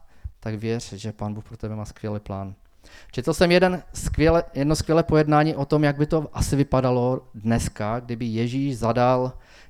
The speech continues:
nějaké společnosti výběrové řízení na dvanáct apoštolů. A ch-, a moc se mi to líbilo, chtěl bych to přečíst. Eh, myslíte si, že si Pán Bůh vybíral, že apoštolové byli ti, ti borci sami namakaní a kteří měli školy za sebou,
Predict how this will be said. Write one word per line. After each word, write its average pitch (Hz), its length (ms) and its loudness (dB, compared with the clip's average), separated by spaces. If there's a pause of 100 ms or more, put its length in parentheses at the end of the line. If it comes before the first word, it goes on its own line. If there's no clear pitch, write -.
nějaké 117 460 -4
společnosti 123 960 -4
výběrové 117 460 -4
řízení 117 340 -4
na 117 120 -4
dvanáct 113 380 -6
apoštolů. 104 600 -6 (1120)
A 113 120 -4
ch-, - 100 -12 (140)
a 110 240 -6
moc 117 180 -4
se 139 80 0
mi 135 60 2
to 147 100 2
líbilo, 120 220 2
chtěl 120 140 -6
bych 117 100 -10
to 135 100 -4
přečíst. - 580 -8
Eh, - 760 -10
myslíte 135 320 -4
si, 156 120 0
že 151 100 4
si 156 140 2
Pán 143 240 2
Bůh 147 160 -4
vybíral, 147 560 2
že 127 200 -2
apoštolové 131 500 0
byli 131 200 2
ti, 131 280 -4 (380)
ti 127 140 -2
borci 123 500 4
sami 117 380 -8
namakaní 117 680 -8
a 107 140 -12
kteří 113 300 -10
měli 113 260 -4
školy 123 400 -2
za 110 120 -2
sebou, 110 680 -2